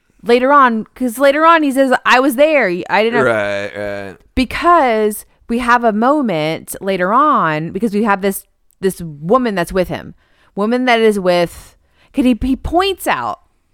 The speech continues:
Speaker 1: there's a couple of just weird random things. Maybe it's not, I don't know, but there's some, he points out a costume with a tri-corner hat, and he says something about it. And he's like, "Cool, yeah, whatever."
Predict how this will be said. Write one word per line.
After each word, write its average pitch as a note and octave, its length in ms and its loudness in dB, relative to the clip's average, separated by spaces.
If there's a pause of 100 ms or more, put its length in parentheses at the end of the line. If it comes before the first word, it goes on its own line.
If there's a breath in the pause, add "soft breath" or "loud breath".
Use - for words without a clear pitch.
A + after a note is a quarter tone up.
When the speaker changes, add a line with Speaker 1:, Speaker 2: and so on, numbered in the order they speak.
(140)
Speaker 1:
there's G#3 160 -8
a A3 60 -4
couple C#4+ 300 -2
of C#4+ 60 0
just A#3+ 140 -8
weird F#3+ 320 -4
random D3 260 -8
things. D2+ 400 -14
Maybe A#3 340 -4
it's B3+ 160 -4
not, E3+ 240 -2
I E3 100 0
don't D3+ 120 -4
know, F#2 220 -8
but F3+ 120 -10
there's F3+ 200 -6
some, F3 240 -10 (400 soft breath)
he A3+ 140 -8
points D4 480 -4
out G#3+ 140 2
a G3 60 -4
costume F#3 400 -2
with E3 100 -10
a E3 60 -4
tri-corner C#3 600 -10
hat, - 400 -20 (760)
and F3 120 -6
he E3 80 -2
says D#3+ 200 -4
something - 280 -12
about - 260 -18
it. - 240 -20 (220)
And D#3+ 120 -12
he's D3 120 -10
like, B2 160 -10
"Cool, B2+ 260 -10
yeah, B2 140 -6
whatever." A#2+ 400 -8